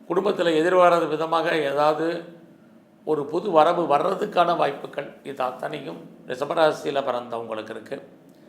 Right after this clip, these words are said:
ஆக இந்த மாதம் பன்னிரெண்டாம் தேதிக்கு அப்புறம்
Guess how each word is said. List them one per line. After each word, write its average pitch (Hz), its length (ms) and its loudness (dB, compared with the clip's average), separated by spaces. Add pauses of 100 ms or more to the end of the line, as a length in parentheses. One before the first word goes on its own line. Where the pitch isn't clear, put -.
(580)
ஆக 180 300 2
இந்த 151 500 -2 (140)
மாதம் 160 540 -2 (240)
பன்னிரெண்டாம் 156 580 -2
தேதிக்கு 135 380 -6
அப்புறம் 143 500 -4